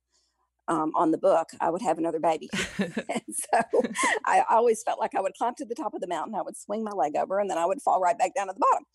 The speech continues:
Speaker 1: bottom.
Speaker 2: <laughs>
Speaker 1: So thirty years later, um, I did start a blog about, mm, probably ten years ago, twelve years ago. I started a blog, um, at my husband's encouragement.
Speaker 2: Mm-hmm.
Speaker 1: And so, and I blogged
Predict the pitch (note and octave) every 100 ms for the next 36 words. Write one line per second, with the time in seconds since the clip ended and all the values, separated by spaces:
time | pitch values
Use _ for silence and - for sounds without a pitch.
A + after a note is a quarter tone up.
0 | G3 - - B3 B3 - A#3+ G3+ F#3 G3
1 | G#3+ _ _ _ _ _ B3+ B3 C#4 B3
2 | A3+ A#3 B3 B3+ A3 F3+ A3+ D#4 _ -
3 | - - - G3 F#3 F3 G3+ G3 _ -
4 | G#3 F#3 C4 - C4+ C#4 B3+ C4+ G#3 F3
5 | F3+ G3 E3+ E3+ - - - G#3 A#3+ A#3
6 | A3 A3+ - B3 A3+ F3+ - - A3+ G3+
7 | C#3 - - D#2+ D2 G#3+ - F3+ E3 D3
8 | - D#3 A#2 D3+ - - - F#3+ G3 F3+
9 | F#3 G3 G3 F3+ E3 D#3+ F3 - G#3+ -
10 | F#3+ F3+ C#3 C#3+ G3 F#3 - F3+ F3+ F3
11 | D#3 - - - _ _ _ - F#3 G3
12 | A3+ C4 A3+ A3+ A3+ G3+ G3+ A3+ A#3 G#3+
13 | G#3